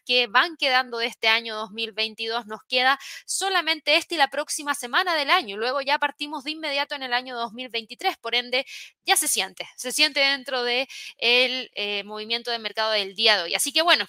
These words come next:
hablando un poquito de lo que estaba pasando, yo les decía, el Hang Seng hoy día terminó cerrando con un movimiento de caída de cero coma cinco por ciento, sin mucho, mucho movimiento. El precio se está quedando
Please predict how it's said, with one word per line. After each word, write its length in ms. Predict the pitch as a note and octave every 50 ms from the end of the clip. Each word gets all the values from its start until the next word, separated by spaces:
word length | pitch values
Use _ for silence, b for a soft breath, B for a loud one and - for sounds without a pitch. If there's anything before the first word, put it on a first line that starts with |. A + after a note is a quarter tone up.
| _ _ _ b b b b
hablando 360 | - A#3+ B3 C4 D4+ F4 F4+ F4+
un 80 | D4+
poquito 280 | D#4 C4+ C4 B3 - D#4+
de 80 | G#3+
lo 120 | G3 F#3 -
que 60 | C4+
estaba 280 | - - C#4+ C#4+ D4 C#4
pasando, 380 | B3 B3 - D4+ D4 C4+ B3
yo 100 | A#3+ B3
les 140 | B3 C4 A3
decía, 260 | A#3+ B3 - C#4 C4+
el 80 | C4 -
Hang 200 | C4+ C4 B3+ C4
Seng 240 | - D4 C#4+ D#4 D#4
hoy 140 | D4 C4+ A#3
día 160 | C4 C4 C4
terminó 340 | C4+ C4 A#3+ A#3+ A#3+ B3 -
cerrando 600 | - - B3 A#3+ B3 B3+ C4 B3+ B3+ C4 C4 -
con 280 | - B3 B3+ C4+ C#4 B B B B B B
un 140 | C4+ C4+
movimiento 500 | C#4+ D#4+ D4 C#4 C4 C#4 C#4+ C#4 - C#4
de 220 | C4+ C#4 C#4 C#4+ -
caída 380 | B3+ B3 B3 C4 C4+ C4+ C4
de 80 | B3 A#3+
cero 260 | - - C#4 C4+ C4
coma 200 | - A#3+ A#3 A3+
cinco 360 | - - C4+ C4 C4+ - B3
por 160 | G3+ A3 G#3+ -
ciento, 440 | - - D4 D4 D4 C#4 - D4
sin 280 | - - - C#4+ D4+ D4
mucho, 520 | C#4+ C#4 C#4+ D4+ D#4 D#4 - - D4+ C#4+
mucho 400 | C4 B3+ B3+ C4+ C#4 B3 - C#4+
movimiento. 540 | B3 B3+ A#3+ B3 A#3+ B3 B3+ C4 B3+ - C4
El 80 | B3 A#3+
precio 240 | - A#3 A#3 A#3+ A#3
se 120 | - A3+
está 200 | - - A#3+ A3
quedando 480 | A3+ A3+ A3+ A3+ A#3 A3+ A3 A#3 A#3